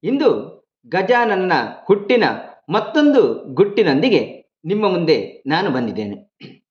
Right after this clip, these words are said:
ಹಿಂದೆ ತಾರಕಾಸುರನೆಂಬಂತಹ ದಾನವನು ವಿಧಿಯ ವರಬಲದಿಂದ ಕೊಬ್ಬಿ ಮೆರೆಯುತ್ತಿದ್ದನು. ದೇವಾನು ದೇವತೆಗಳನ್ನು ದಿಗ್ಗಡಿಸಿದನು. ಸುಮನಸರನ್ನು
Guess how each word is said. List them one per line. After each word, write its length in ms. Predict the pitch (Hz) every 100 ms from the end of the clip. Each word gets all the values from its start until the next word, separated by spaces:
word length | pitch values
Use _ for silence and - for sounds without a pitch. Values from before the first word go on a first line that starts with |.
| _ _ _ _ _ _ _ _ _ _ -
ಹಿಂದೆ 580 | 262 302 262 117 - -
ತಾರಕಾಸುರನೆಂಬಂತಹ 1500 | 170 196 190 277 262 254 233 226 208 196 190 170 139 113 - 113
ದಾನವನು 680 | 139 139 110 175 226 - - _ _ 139
ವಿಧಿಯ 320 | 214 262 277 196 120 - -
ವರಬಲದಿಂದ 640 | 131 190 214 143 117 220 151 - - -
ಕೊಬ್ಬಿ 600 | - 233 226 262 123 107 -
ಮೆರೆಯುತ್ತಿದ್ದನು. 920 | 139 147 139 131 113 120 113 - _ _ _ _ _ 117
ದೇವಾನು 520 | 190 220 214 202 143
ದೇವತೆಗಳನ್ನು 920 | 147 208 - 160 139 226 190 110 - _
ದಿಗ್ಗಡಿಸಿದನು. 920 | 151 185 190 156 117 120 117 113 - _ _ _ _ _ _ _ _
ಸುಮನಸರನ್ನು 1040 | - 208 214 170 151 135 233 180 110 - _